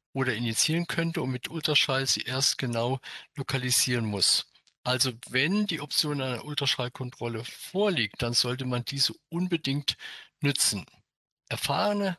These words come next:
Behandler finden sicher die Drüsen auch ohne, aber auch erfahrene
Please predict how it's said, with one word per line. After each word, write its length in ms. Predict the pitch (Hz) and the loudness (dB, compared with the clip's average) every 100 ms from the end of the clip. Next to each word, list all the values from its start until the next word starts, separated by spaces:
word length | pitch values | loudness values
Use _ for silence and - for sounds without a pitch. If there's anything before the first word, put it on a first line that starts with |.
| _ | _
Behandler 400 | 147 151 156 147 | -2 -2 0 -4
finden 540 | - 160 139 131 143 - - - | -2 -2 -2 0 -2 -4 -14 -12
sicher 380 | - - - 175 | -2 2 4 4
die 400 | - 131 123 123 - | 0 -4 -4 -6 -10
Drüsen 380 | - 147 135 - | -2 0 0 -4
auch 220 | 117 - - | -8 -10 -14
ohne, 440 | 120 131 185 202 - _ _ | -8 -4 -2 -2 -4 _ _
aber 340 | 123 135 143 - | -2 0 0 0
auch 260 | - 143 - | 2 2 0
erfahrene 640 | 127 - 127 135 170 175 | -4 -2 0 2 2 0